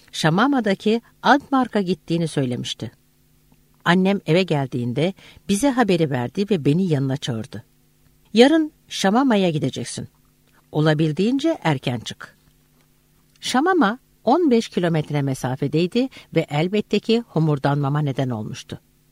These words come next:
"Gübre değil de darı olduğundan emin misin? Çünkü eğer, beni dinliyor musun evlat? Yarın gidiyorsun." dedim.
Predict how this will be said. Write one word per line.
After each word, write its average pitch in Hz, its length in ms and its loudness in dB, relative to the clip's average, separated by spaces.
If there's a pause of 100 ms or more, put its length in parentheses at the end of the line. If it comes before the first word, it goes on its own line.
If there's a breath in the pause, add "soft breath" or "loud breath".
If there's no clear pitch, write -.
(460)
"Gübre 214 400 4
değil 226 320 2
de 147 120 2 (200)
darı 151 240 4
olduğundan 180 580 2 (100)
emin 165 280 2
misin? - 280 -8 (500)
Çünkü 185 300 0
eğer, 180 480 2 (600)
beni 220 220 6
dinliyor 233 280 4
musun 190 260 0
evlat? 120 300 -4 (680 loud breath)
Yarın 196 380 4
gidiyorsun." 175 520 0
dedim. 98 200 -14